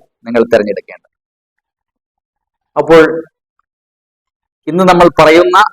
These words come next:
നാല് പ്രധാനപ്പെട്ട എന്നാൽ സിമ്പിൾ ആയിട്ടുള്ള ടെക്നിക്കുകളിൽ ഒന്ന് മാത്രമാണ് നമ്മൾ പറഞ്ഞിട്ടുള്ളത്.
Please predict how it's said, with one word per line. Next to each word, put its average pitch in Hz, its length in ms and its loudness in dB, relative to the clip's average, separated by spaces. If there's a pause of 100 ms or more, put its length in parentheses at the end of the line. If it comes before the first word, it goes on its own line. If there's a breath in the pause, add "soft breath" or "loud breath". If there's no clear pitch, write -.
(1800)
നാല് 185 320 4 (280)
പ്രധാനപ്പെട്ട 170 600 0 (180)
എന്നാൽ 151 180 0 (120)
സിമ്പിൾ 160 360 0
ആയിട്ടുള്ള 165 320 2 (140)
ടെക്നിക്കുകളിൽ 143 680 0 (920)
ഒന്ന് 214 220 0
മാത്രമാണ് 143 520 0
നമ്മൾ 123 180 -4 (840)
പറഞ്ഞിട്ടുള്ളത്. 170 580 2